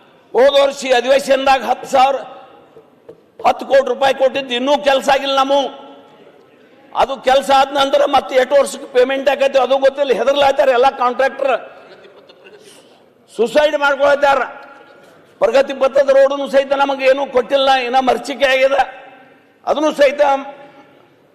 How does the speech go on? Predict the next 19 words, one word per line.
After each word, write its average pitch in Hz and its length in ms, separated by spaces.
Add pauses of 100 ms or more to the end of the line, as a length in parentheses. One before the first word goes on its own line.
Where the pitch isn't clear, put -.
(200)
ಪರಿಹಾರವನ್ನು 277 560
ಕೊಡಬೇಕು, 269 580
ಅತಿವೃಷ್ಟಿ 269 580
ಪರಿಹಾರವನ್ನು 269 440
ಕೊಡಬೇಕು, 247 440 (720)
ಮನೆಗಳಿಗೇನೂ 277 600
ಸಹಿತ 269 300 (1300)
ಮನಿ 285 180
ಆಗುವಂಗೆ 294 520
ಪರಿಹಾರ 269 280
ಕೊಡ್ರಿ 262 300
ನೀವು, 247 160
ಮನಿ 240 180
ಕಟ್ಕೊಳ್ಳುವಂಗೆ. 254 880 (960)
ಕೇವಲ 262 300
ಗುಡ್ಸಲ 233 340
ಹಾಕೊಳಕ್ಕೂ 269 580
ಬರಂಗಿಲ್ಲ 254 400
ನಿಮ್ದು 240 520